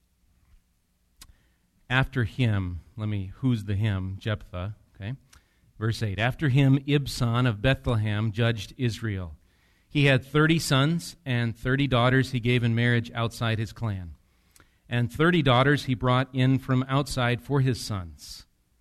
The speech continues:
And he judged Israel seven years. Then Ibzan, Ibzan died and was buried at Bethlehem.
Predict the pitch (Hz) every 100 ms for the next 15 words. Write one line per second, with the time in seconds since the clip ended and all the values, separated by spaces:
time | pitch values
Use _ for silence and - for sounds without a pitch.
0 | _ _ _ _ 98 110 107 131 123 -
1 | 139 117 135 135 120 - 131 120 123 127
2 | 131 104 87 - - _ _ _ _ 107
3 | 127 135 147 127 - 139 127 117 117 _
4 | _ _ - 135 - 113 117 131 131 117
5 | 123 110 117 117 117 110 127 123 120 110
6 | 113 123 113 101 90 80